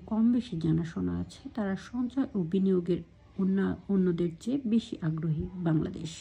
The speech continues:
ব্যাংকের উদ্যোগের দেশের বিভিন্ন জেলায় স্কুল ব্যাংকিং কনফারেন্স হচ্ছে, এটি বেশ কাজে আসছে। আমি মনে করি প্রত্যেক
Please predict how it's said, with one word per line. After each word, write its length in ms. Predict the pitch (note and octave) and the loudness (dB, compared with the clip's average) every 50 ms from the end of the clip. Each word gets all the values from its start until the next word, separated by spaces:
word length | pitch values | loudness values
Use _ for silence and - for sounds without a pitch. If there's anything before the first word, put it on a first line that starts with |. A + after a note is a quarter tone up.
| - - - - - - - - - - - - | -16 -18 -20 -20 -20 -20 -20 -20 -20 -20 -16 -8
ব্যাংকের 380 | F3+ - F3+ F#3 F#3 - A3 A3 - | -4 -2 0 0 0 0 0 0 0
উদ্যোগের 480 | - A#3 G3+ G3 G#3+ A#3+ A3+ A#3+ B3 A#3 G#3+ - - - F#3 | 0 0 0 0 0 0 0 0 0 -2 -4 -6 -8 -10 -8
দেশের 520 | F3+ F3 G3 G3+ - - - C4+ G#3+ A3+ - - - - - - - - - - - - - - - - - - | -2 0 0 0 0 0 -2 0 0 -2 -2 -6 -12 -20 -20 -20 -20 -20 -20 -20 -20 -20 -20 -20 -20 -20 -14 0
বিভিন্ন 540 | F#3+ A3 A#3 A3+ - C#4 D4+ D4+ D4 C#4+ A#3+ | 4 6 6 6 8 8 8 8 8 6 4
জেলায় 420 | - - F#3 F3+ F3+ F3+ A3 E4 F4+ - - - - - - - - - - - A3+ | 2 0 -4 -4 -2 0 0 -2 -2 -6 -10 -20 -20 -20 -20 -20 -20 -4 0 0 0
স্কুল 380 | - - - - G#3+ G#3 G3+ | 0 -4 -4 0 0 2 2
ব্যাংকিং 520 | F#3+ F#3 F#3+ F#3+ F#3 F#3+ - - C#4 E4+ F#4+ - - - - - - - | 2 0 0 -2 -2 -2 -2 -2 0 0 0 -2 -6 -18 -20 -20 -8 -4
কনফারেন্স 800 | - F#3 F#3 F3+ - - - A3 G3+ G3+ G3+ A3 B3+ D4+ F4 - - - - | 0 0 0 0 -2 -4 -4 -4 -2 -2 0 2 2 2 2 0 -2 -4 -2
হচ্ছে, 460 | G3+ F#3 - - - - G3+ G3 G3 F#3+ - - - - - - - - - - | -2 -2 -2 -4 -6 -4 -4 -4 -4 -6 -10 -16 -20 -20 -20 -20 -20 -20 -6 -2
এটি 280 | - B3+ A#3 - - C4 | 0 0 2 2 2 2
বেশ 440 | A3 F#3 F3 - B3+ C#4 C4+ - - | 2 0 0 2 2 0 0 -2 -6
কাজে 340 | - - E3+ D#3 D#3 - - | -4 -2 -2 -2 -2 -2 -4
আসছে। 380 | - D#3+ E3 - - - - - - - - - - - - - | -4 -6 -6 -10 -14 -12 -12 -14 -14 -18 -20 -20 -20 -20 -20 -10
আমি 220 | - F#3+ F#3+ G#3 A3+ | -4 0 2 4 6
মনে 260 | A3+ A#3+ B3+ B3 B3+ | 6 6 6 4 2
করি 240 | A#3+ - C4+ D4+ F#4+ - - - - - - - - | 2 2 0 0 0 -2 -4 -12 -20 -20 -20 -6 -2
প্রত্যেক 340 | - D4+ D#4 - - D#4+ | 0 0 0 0 0 -2